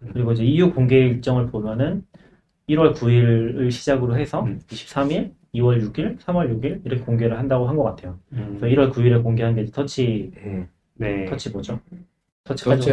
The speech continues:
Speaker 2: 얘기 없네.
Speaker 3: 터치 이엔.
Speaker 2: <laughs> 근데 사실 뭐 터치 이엔 잘 모르긴 하는데 대부분의 인터넷 뱅킹 같은 걸 쓸 때 설치하는 프로그램으로 알고 있긴 해요.
Speaker 1: 음.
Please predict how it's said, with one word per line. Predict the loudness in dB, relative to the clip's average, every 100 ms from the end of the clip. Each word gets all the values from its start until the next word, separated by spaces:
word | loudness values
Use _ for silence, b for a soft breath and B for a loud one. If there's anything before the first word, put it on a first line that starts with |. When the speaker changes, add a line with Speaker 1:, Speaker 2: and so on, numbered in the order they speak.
| 2
Speaker 2:
얘기 | 0
없네. | -2
Speaker 3:
터치 | -2 0 0
이엔. | 2 0 -2 -8
Speaker 2:
<laughs> | -8 0 4 4 4 -2 -4 -20 -20 _ _ -4
근데 | -2
사실 | 2 2 4
뭐 | 4 4 2
터치 | 0 -4 0
이엔 | 0 0 0 -2
잘 | 2 2
모르긴 | 6 6 6
하는데 | 2 2 0 0 -2 b b 0
대부분의 | 4 6 6 4
인터넷 | 4 2 -2
뱅킹 | 0 0
같은 | 0 0
걸 | 0
쓸 | 0 2
때 | 2
설치하는 | 2 0 0 0
프로그램으로 | 2 2 2 2 4 4 4
알고 | 2 0
있긴 | 0 -2
해요. | -2 -4 _ _ _ _ _ _ _ _ _ _
Speaker 1:
음. | -18